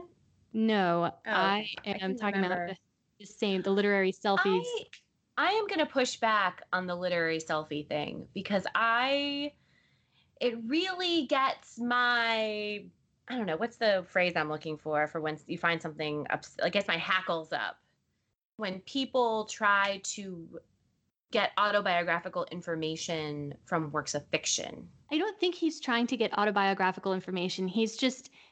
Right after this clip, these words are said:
Speaker 1: she, he's just saying in Northanger Abbey, she starts talking about herself as a writer. And so it's almost
Speaker 2: You mean
Speaker 1: like
Speaker 2: the narrator talks about herself as a writer?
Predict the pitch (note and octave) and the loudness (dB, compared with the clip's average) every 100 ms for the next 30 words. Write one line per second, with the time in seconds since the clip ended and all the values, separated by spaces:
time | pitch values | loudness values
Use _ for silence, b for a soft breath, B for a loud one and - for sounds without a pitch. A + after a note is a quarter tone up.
0 | _ - - - _ - A#3+ C4 B3 C4+ | _ 0 0 0 _ 0 2 2 0 2
1 | C4 A#3+ G#3+ G3+ A3 A3 G3+ G3 F#3+ F3+ | 4 4 2 0 2 4 2 2 2 2
2 | - G3 F3+ F3 D#3+ D#3+ B - G#3 - | 2 0 2 0 0 -6 B -6 -6 0
3 | A3+ - A3 G#3 G3+ F#3 E3+ - F#3 - | -2 0 -2 2 2 2 0 -2 -4 0
4 | G3+ F#3+ - - E3+ G3 G3 F#3+ - F3+ | 2 2 -2 -8 -2 2 2 0 -2 -2
5 | E3+ E3+ D#3+ D#3 - - - _ b b | 0 0 0 -2 -8 -12 -18 _ b b
6 | b b - G#3 G3 F#3+ - G#3 F#3+ F#3+ | b b -4 0 0 0 -2 0 0 0
7 | - F#3+ F#3 F3+ - F3 B3+ A#3 G3+ F#3+ | -2 0 0 -4 -2 0 2 2 0 0
8 | F#3 G#3 B3 C4+ C#4 C4+ C4+ B3+ - B3+ | 2 2 0 0 -2 -2 -4 -4 -4 -2
9 | B3 B3+ B3+ A3+ A3+ A#3 A#3 A#3 A3+ A#3 | -2 -2 -4 -4 -4 -4 -4 0 0 0
10 | B3+ B3+ C4 | -2 -4 -6